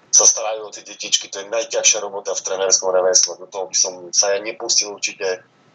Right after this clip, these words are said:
To je klobúk dolu pred všetkými trénermi, ktorí toto ako dennodenne riešia s tými deťmi. A tam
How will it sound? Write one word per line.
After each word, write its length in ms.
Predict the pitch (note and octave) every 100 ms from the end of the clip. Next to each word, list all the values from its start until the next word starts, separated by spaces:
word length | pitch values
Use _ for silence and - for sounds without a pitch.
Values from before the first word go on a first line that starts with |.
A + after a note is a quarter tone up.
| _ _
To 80 | G2+
je 80 | F#2+
klobúk 320 | B2+ A#2 G2+
dolu 240 | G#2 G2+
pred 160 | F2+ F#2
všetkými 480 | - - - F#2+ F2+
trénermi, 400 | F#2 F#2 F#2 F2
ktorí 240 | - F2
toto 320 | F#2 F2+ F2
ako 520 | E2 - E2 E2 D#2 -
dennodenne 480 | F#2 F2 F2 F2 E2+
riešia 240 | F2+ F2+
s 160 | F#2 F2
tými 80 | E2+
deťmi. 480 | F2+ F2 F#2 F2 -
A 80 | D#2+
tam 240 | B2+ C3